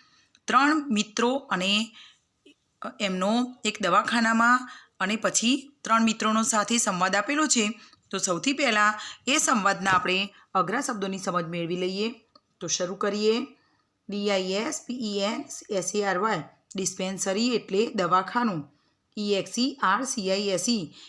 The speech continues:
એક્સરસાઇઝ એટલે કસરત. એન ઈ આઈ જી એચ બી ઓ યુ આર, નેબર એટલે પડોશી.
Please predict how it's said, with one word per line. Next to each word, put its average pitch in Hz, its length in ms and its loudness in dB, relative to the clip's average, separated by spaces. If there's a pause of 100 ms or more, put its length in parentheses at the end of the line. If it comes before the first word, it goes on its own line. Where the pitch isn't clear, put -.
(160)
એક્સરસાઇઝ 202 500 -2
એટલે 214 220 0
કસરત. 196 680 0 (360)
એન 196 160 -2
ઈ 190 120 -6
આઈ 220 260 0
જી 180 280 -4
એચ 247 240 0
બી 196 160 -4
ઓ 196 100 2
યુ 190 220 -2
આર, 208 380 0 (340)
નેબર 185 340 0
એટલે 202 240 0
પડોશી. 240 840 0